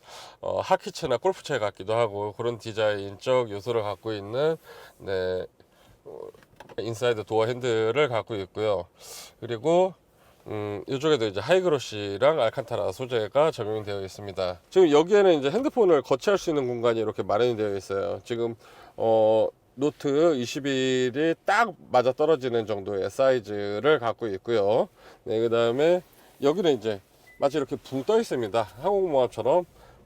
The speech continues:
붕 떠 있고요. 밑쪽에 수납할 수 있는 공간들이 좀 마련이 되어 있습니다. 그리고 이 앞쪽으로는 이렇게 막히-, 막혀 있지 않고 이렇게 좀 떠 있는 느낌이 들어서 좀 답답하지 않아서 좋네요.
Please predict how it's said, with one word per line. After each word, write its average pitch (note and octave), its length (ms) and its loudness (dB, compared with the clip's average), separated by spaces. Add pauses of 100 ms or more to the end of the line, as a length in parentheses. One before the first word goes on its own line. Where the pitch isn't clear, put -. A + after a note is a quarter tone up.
붕 C#3 320 -2
떠 F3+ 140 4
있고요. E3 380 4 (340)
밑쪽에 D3 500 2 (220)
수납할 G#3+ 500 2
수 D3 160 -8
있는 B2 180 -2
공간들이 A2+ 760 -2
좀 B2+ 160 -8
마련이 G#2 300 0
되어 G2+ 140 -4
있습니다. F2+ 440 -10 (540)
그리고 D3 560 0 (520)
이 D3+ 100 -2 (180)
앞쪽으로는 E3+ 880 2 (160)
이렇게 - 260 -4
막히-, B2 480 2
막혀 C3+ 280 0
있지 D3 200 0
않고 A2 220 -2
이렇게 G#2 300 -6
좀 A2 220 -8 (120)
떠 G#3 160 2
있는 F#3+ 320 -2
느낌이 C3 320 -4
들어서 G#2+ 480 -2 (360)
좀 B2 120 -8
답답하지 C3 540 0
않아서 G#2 320 -4
좋네요. F2 360 -10